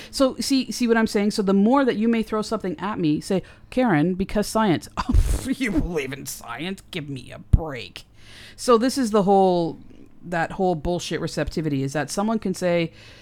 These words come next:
"The sky is orange," and then the believers, no matter what, will believe that. And by just telling them the sky is blue, it's proof that you're actually the one that's being fooled,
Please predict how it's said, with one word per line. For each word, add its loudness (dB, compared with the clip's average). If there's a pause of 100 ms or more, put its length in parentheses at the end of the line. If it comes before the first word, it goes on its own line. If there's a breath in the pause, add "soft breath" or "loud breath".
(160 loud breath)
"The -8
sky 2
is 2
orange," 2 (120)
and 2 (120)
then 0
the 2
believers, 0
no 2
matter 2
what, 2 (480)
will 0 (240)
believe 2
that. -2
And 2
by 0
just -6
telling -2
them 0
the 0
sky -4
is -4
blue, -10
it's -12
proof -2 (340 soft breath)
that 0
you're 0
actually -2
the -2
one 0
that's -6
being -6
fooled, -14